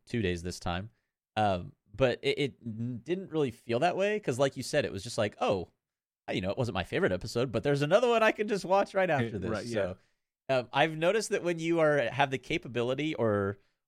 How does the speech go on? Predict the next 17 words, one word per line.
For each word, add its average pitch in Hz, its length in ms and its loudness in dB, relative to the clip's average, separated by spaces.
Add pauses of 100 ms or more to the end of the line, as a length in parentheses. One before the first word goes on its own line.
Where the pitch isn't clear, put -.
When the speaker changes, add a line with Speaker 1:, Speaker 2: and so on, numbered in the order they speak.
(140)
Speaker 1:
or 101 160 0
the 95 480 -6
ability 120 500 -2
to, 101 420 -4
to 92 800 -8
binge 107 320 -8
things, 160 540 -8 (560)
uh, - 100 -2
when 98 160 -6
it 110 60 -4
comes 98 260 -8
to, - 80 -8
like, 87 200 -4
T 101 120 -10
V 90 120 -6
shows, 101 500 -4
and, 90 180 -10